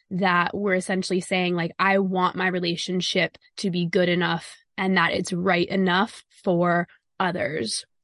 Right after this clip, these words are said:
So think about that and think about if this feels true for you as you're listening to this, like, if you resonate with that, because it's really important to first acknowledge that that's what's happening in order to shift.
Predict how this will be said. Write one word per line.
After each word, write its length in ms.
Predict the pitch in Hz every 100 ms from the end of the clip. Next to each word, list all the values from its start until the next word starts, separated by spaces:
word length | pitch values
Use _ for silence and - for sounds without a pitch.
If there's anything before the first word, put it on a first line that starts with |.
| _ -
So 200 | 240 226
think 280 | - 269
about 380 | 359 311 220 -
that 320 | 190 175 185
and 180 | 196 196
think 200 | - 214
about 240 | 214 226 202
if 120 | -
this 240 | 196 185
feels 340 | - 180 185 -
true 340 | - 185 170
for 180 | - 185
you 480 | 175 170 165 175 226
as 200 | 202 190
you're 120 | 180
listening 440 | 165 151 - 196 196
to 120 | 233
this, 240 | 233 254 226
like, 140 | 190
if 160 | 185 185
you 120 | 180
resonate 440 | 165 156 180 180
with 160 | 214 208
that, 300 | 247 254 254 _
because 760 | 214 202 - 190 190 180 180 - -
it's 200 | 202 196
really 240 | 196 196
important 540 | 190 185 175 170 160
to 140 | - 196
first 340 | - 190 -
acknowledge 720 | - 185 180 175 180 160 160
that 140 | 175 175
that's 240 | 165 170
what's 180 | 190 -
happening 600 | - 156 156 202 220 233
in 60 | 196
order 440 | 165 180 180 156
to 260 | - 185 -
shift. 540 | - - - - -